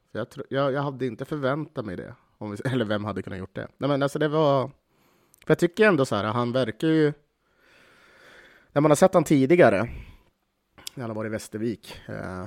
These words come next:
och under den här säsongen, så jag tycker inte att jag har... Eh,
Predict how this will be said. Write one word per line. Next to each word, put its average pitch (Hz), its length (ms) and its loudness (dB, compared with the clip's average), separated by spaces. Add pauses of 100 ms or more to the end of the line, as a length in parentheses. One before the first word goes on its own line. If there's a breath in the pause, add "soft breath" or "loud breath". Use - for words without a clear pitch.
(140)
och - 200 -12
under 101 160 -6
den 104 80 -8
här 101 60 -8
säsongen, 117 420 -10
så - 100 -12
jag - 60 -14
tycker 113 300 -8
inte - 160 -10
att - 100 -10
jag 110 80 -6
har... - 360 -10 (1000 soft breath)
Eh, 131 320 -16